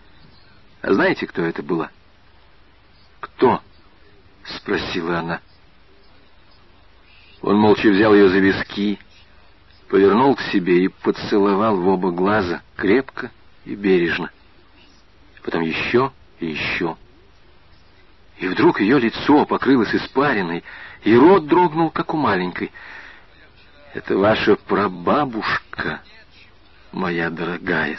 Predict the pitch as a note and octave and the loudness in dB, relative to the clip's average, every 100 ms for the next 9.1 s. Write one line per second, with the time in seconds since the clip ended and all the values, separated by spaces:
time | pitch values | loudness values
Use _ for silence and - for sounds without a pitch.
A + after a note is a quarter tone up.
0 | - - - E2 G2 - - - - - | -12 -12 -12 -14 -16 -20 -20 -20 -20 -20
1 | - _ - _ _ _ - _ - - | -20 _ -20 _ _ _ -20 _ -20 -6
2 | E2+ E3+ - F3+ C#3+ B2+ G2 G2 D#3 D3+ | -2 -2 -2 -4 -4 -4 -4 -2 -2 -4
3 | - - A2+ B2 F#2+ B2 C#3 - - - | -6 -6 -4 -4 -4 -4 -6 -8 -10 -12
4 | - - - - _ - - - - - | -18 -20 -20 -20 _ -20 -20 -20 -20 -20
5 | - - A#2 A2 F#2 - - E2 E2 D#2 | -20 -14 -8 -4 -4 -6 -8 -10 -8 -8
6 | C#2+ C2 C2 - - - - - - - | -8 -12 -14 -20 -20 -20 -20 -20 -20 -20
7 | _ _ _ - _ _ _ _ _ _ | _ _ _ -20 _ _ _ _ _ _
8 | - - - - - - G#2 G2 - - | -20 -20 -8 -2 0 2 4 4 2 -2
9 | C#3+ | -4